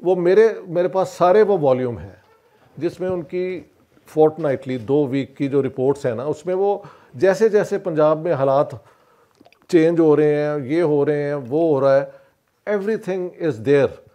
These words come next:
कि ब्रिटिश इंटेलिजेंस, ब्रिटिश इन्फॉर्मेशन क्या है।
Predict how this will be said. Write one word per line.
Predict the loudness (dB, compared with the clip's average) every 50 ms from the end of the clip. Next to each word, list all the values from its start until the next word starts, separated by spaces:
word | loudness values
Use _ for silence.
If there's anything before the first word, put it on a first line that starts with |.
| _ _ _ _ _ _ _ _ _ _ _
कि | -4 -4
ब्रिटिश | -4 -2 0 -2 0 2 2 2 0 0 -6 -20 -20 -20 -20 -20 _ _ _ _ _ _ _ _ _ _ -4
इंटेलिजेंस, | -4 -2 0 2 2 4 2 2 2 0 0 0 -2 -6 -10 -8
ब्रिटिश | -6 -6 -4 -4 -6 -6 -6
इन्फॉर्मेशन | -6 -6 -6 -6 -4 -4 -4 -4 -4 -4 -6 -6 -6
क्या | -4 -2 2 2 4 4 2
है। | 2 2 0 0 0 -4 -6 -12